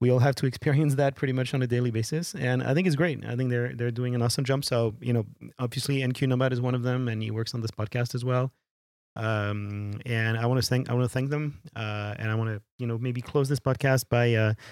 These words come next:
thanking the community for, uh, helping us move forward, uh, thanking them for their support. You know, we, we, uh, we put that in every video, in every communication. Uh, <laughs> I think we want you to know that we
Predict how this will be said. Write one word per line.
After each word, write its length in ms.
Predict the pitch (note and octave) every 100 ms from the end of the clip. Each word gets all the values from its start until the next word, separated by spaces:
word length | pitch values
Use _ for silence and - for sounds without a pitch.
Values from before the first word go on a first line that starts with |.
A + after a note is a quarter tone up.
| - _
thanking 240 | C3 C#3
the 80 | C#3+
community 500 | B2 C3+ C3+ C#3 C3+
for, 460 | C3+ - A#2 A#2 A2
uh, 260 | G#2+ G#2+
helping 320 | G#2+ B2 B2 C3
us 160 | B2+
move 120 | C#3
forward, 500 | - B2+ B2 C3 C3+ - _ _ _ -
uh, 440 | G#2+ G#2+ G#2 G#2+ G2+
thanking 280 | C#3+ C3 C#3+
them 100 | C3+
for 120 | C3+
their 100 | B2+
support. 380 | - B2 C#3+ C#3
You 80 |
know, 80 | D3
we, 240 | C#3+ D#3 D3
we, 400 | C3 C#3+ C#3+ C#3
uh, 260 | C3 B2+
we 100 | C3+
put 140 | B2+ D#3
that 140 | D#3+
in 80 | D3
every 180 | C3+ C#3
video, 400 | B2+ B2+ C3+ C3
in 80 |
every 160 | B2 A#2
communication. 720 | - A#2+ A#2 - C3 - B2
Uh, 200 | A#2 A2+ G2+ D3+ - -
<laughs> 340 | - - - -
I 100 | C3
think 140 | D3
we 80 | C#3+
want 180 | C#3 C#3
you 100 | C3
to 120 | -
know 220 | B2+ B2+
that 160 | A#2+
we 100 | B2+